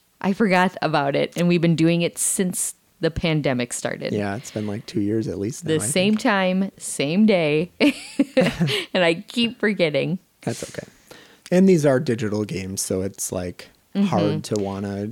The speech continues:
Speaker 2: sit at a computer a little bit longer.
Speaker 1: Yeah, and it's, and it's fun 'cause I love being able to see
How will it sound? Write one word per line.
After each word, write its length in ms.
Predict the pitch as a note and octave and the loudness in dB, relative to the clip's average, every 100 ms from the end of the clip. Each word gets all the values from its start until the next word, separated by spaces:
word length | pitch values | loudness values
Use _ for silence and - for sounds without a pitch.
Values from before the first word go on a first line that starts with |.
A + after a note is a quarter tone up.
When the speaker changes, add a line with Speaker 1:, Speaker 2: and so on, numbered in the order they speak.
| D#3+ | -8
Speaker 2:
sit 220 | - B2+ | -2 0
at 120 | G#2+ G#2 | 0 -2
a 60 | |
computer 400 | G#2 G#2 G2+ F#2+ | -4 -6 -6 -6
a 40 | F#2 | -4
little 180 | F#2 F#2+ | -4 -4
bit 140 | G2 | -6
longer. 200 | G2 F#2+ | -8 0
Speaker 1:
Yeah, 380 | A3+ A#3+ A3 G#3+ | 4 4 4 2
and 140 | - B3+ | 2 2
it's, 220 | C4 - - - | 0 -6 -14 -4
and 140 | - F4 | 2 2
it's 180 | - | 0
fun 200 | - A3 F3 | 2 2 4
'cause 100 | A3+ | 4
I 60 | |
love 300 | A3+ A3+ A#3 | 4 6 4
being 200 | G#3+ A#3+ A3+ | 4 4 4
able 220 | G3+ F#3 | 4 2
to 60 | F#3 | 0
see 580 | - G3 F3+ F3 E3+ | -2 -2 -2 -2 -4